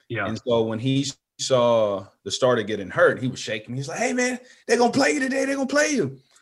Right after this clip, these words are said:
Speaker 2: And I'm sitting over here. I'm like, "Man, get off me." Go back to eat my M and M's, watching the game. Second string goes out.
Speaker 1: <laughs>
Speaker 2: Couple plays into it, he gets hurt. You know, so Speed
Speaker 1: <laughs>
Speaker 2: again.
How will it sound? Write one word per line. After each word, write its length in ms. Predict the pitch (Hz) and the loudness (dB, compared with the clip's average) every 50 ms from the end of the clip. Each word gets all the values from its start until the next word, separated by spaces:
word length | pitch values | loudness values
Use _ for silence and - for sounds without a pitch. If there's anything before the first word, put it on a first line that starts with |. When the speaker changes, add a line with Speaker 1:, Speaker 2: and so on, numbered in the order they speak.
| _ _ _ _ | _ _ _ _
Speaker 2:
And 100 | 139 151 | -2 0
I'm 140 | 170 180 185 | 0 0 2
sitting 200 | - - 170 151 | 4 4 4 4
over 120 | 143 127 135 | 4 2 2
here. 80 | 156 | 0
I'm 80 | 170 208 | 0 0
like, 160 | 226 226 220 | -2 -2 0
"Man, 160 | 220 220 233 | 0 0 0
get 140 | 240 - 220 | 0 2 4
off 240 | 170 143 127 117 - | 6 6 4 2 0
me." 180 | 107 92 - _ _ _ _ _ _ _ _ _ _ _ _ _ _ _ _ _ _ _ _ _ - - | -8 -12 -12 _ _ _ _ _ _ _ _ _ _ _ _ _ _ _ _ _ _ _ _ _ -20 -6
Go 100 | - 107 | -6 -2
back 220 | 107 117 117 110 - | 0 2 0 2 0
to 60 | 120 | 0
eat 140 | 120 120 117 | 0 0 0
my 140 | 117 117 120 | -2 -2 -2
M 120 | 117 117 | -2 -2
and 100 | 117 120 | -2 -2
M's, 160 | 117 117 107 | -2 -4 -2
watching 320 | 110 117 113 110 - - 110 | 0 0 0 0 -2 -6 -12
the 80 | 98 | -8
game. 320 | 107 110 110 110 107 110 107 | -6 -4 -4 -4 -4 -4 -6
Second 360 | - - - 143 - 135 123 | 0 0 0 2 2 -2 -6
string 260 | 131 127 123 113 110 | -4 -4 -4 -4 -2
goes 300 | 107 113 110 110 104 113 | 0 0 0 0 0 0
out. 320 | 110 107 107 107 - - - - - _ - - - | 2 2 2 2 0 -2 -8 -16 -20 _ -8 -6 -6
Speaker 1:
<laughs> 340 | - - - - - - - | -6 -6 -10 -16 -14 -2 -2
Speaker 2:
Couple 200 | 147 131 135 127 | 0 2 2 0
plays 260 | - 135 131 123 120 | 2 2 2 2 0
into 240 | 110 - 139 135 127 | 2 4 4 6 6
it, 160 | 120 120 - | 4 0 0
he 180 | - 170 165 | -2 -2 0
gets 220 | 135 139 135 123 - | 4 4 2 2 2
hurt. 380 | - 127 117 110 110 - - _ | -2 -4 -2 -2 -2 -4 -8 _
You 120 | - 127 120 | -2 0 0
know, 120 | 117 113 | 0 0
so 160 | 117 - 113 | -2 -4 0
Speed 340 | - - - - 131 135 131 - | 2 2 2 2 -2 -2 -4 -2
Speaker 1:
<laughs> 60 | - | 0
Speaker 2:
again. 260 | 214 185 131 143 139 | 2 2 2 2 0